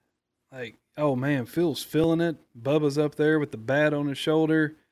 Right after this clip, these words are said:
Thought he almost hit Phil. I'm not sure what that little flinch was, but I was like, "We're doing this damn thing.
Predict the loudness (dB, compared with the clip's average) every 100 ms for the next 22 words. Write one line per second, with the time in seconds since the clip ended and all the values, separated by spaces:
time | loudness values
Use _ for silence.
0 | _ _ _ _ _ -8 -2 0 2 2
1 | 0 -2 0 0 2 2 4 4 2 0
2 | 0 -2 -2 0 0 -2 -4 -2 -4 -4
3 | -6 -8 -4 -4 -2 0 0 0 0 -2
4 | -4 -10 _ _ _ _ _ _ _ _
5 | _ _ _ _ -12 -6 -6 0 0 2
6 | 2 2 2 -2 -4 -4 -4 -6 -8 -8
7 | -12